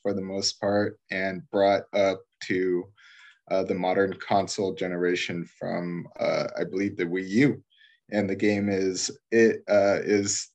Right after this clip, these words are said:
The Wonderful One oh one by Platinum Games. Um, uh, a game that, uh, just really helped me through the pandemic,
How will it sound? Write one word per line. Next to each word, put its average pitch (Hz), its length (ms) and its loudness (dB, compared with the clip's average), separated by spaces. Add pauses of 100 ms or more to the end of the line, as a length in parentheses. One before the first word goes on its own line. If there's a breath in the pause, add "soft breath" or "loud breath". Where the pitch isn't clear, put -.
(180)
The 120 160 4
Wonderful 156 440 6
One 135 220 2
oh 123 60 4
one 107 500 2
by 101 120 4
Platinum 95 520 -4
Games. 92 520 -4 (160)
Um, 87 460 -6 (880 loud breath)
uh, - 240 2 (360)
a 113 100 4
game 120 340 4
that, 107 300 4 (100)
uh, 101 240 2
just 104 340 0
really 104 380 2
helped 101 280 -4
me 101 120 -4
through 104 200 -2
the 98 80 0
pandemic, 92 580 -2